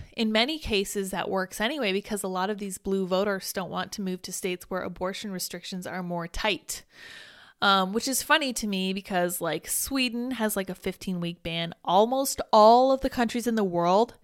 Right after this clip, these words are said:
have almost, like, a twelve-week ban, which is the first trimester, which is not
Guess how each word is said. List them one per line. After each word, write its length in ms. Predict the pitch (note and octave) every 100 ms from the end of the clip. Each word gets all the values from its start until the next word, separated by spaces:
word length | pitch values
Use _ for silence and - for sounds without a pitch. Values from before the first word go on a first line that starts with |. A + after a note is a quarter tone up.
| - - -
have 180 | A3+ G#3+
almost, 380 | G#3 A3+ C#4 C#4
like, 140 | C4+
a 60 | G3
twelve-week 960 | - - A3 G#3+ A3+ A3+ G#3 A3 - -
ban, 260 | F#3+ E3+
which 180 | E3+ F#3
is 120 | G3
the 100 | -
first 680 | F#3+ - A3 B3 A#3 - -
trimester, 760 | - A3 A3 G#3+ E3+ - - A#3 -
which 220 | A#3 A#3
is 220 | A#3+ A3+
not 760 | G#3+ G3+ G3+ A3 - - -